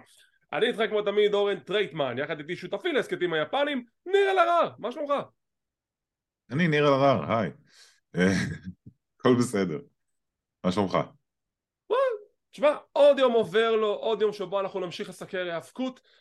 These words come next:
Speaker 1: והפעם אנחנו חוזרים לאירוע של ניו ג'פן שהתקיים יום אחרי האירוע הקודם שסיקרנו, שגם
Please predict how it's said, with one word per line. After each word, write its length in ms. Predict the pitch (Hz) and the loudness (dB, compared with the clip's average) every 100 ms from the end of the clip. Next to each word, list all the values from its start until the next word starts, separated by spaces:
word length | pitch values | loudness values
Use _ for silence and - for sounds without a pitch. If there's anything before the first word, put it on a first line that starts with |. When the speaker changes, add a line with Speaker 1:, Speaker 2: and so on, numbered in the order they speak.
| - | -8
Speaker 1:
והפעם 580 | 139 202 185 220 233 226 | -2 0 2 2 2 0
אנחנו 240 | 214 202 | -2 -4
חוזרים 520 | - 185 135 202 247 | -4 -6 -6 -6 -4
לאירוע 280 | 240 208 220 | -2 0 0
של 140 | 208 208 | -2 -4
ניו 140 | 214 | -4
ג'פן 400 | 185 196 208 202 | -6 -2 -2 -2
שהתקיים 460 | 196 180 190 190 180 | -4 -10 -6 -4 -2
יום 160 | 196 196 | -2 -2
אחרי 360 | 196 190 180 | -6 -4 -2
האירוע 300 | 190 180 175 | -2 -2 -4
הקודם 300 | 170 180 285 | -4 -4 -4
שסיקרנו, 640 | 202 190 196 190 175 175 180 _ _ - | -4 -10 -2 0 0 -2 -6 _ _ -14
שגם 280 | 269 330 | -6 -2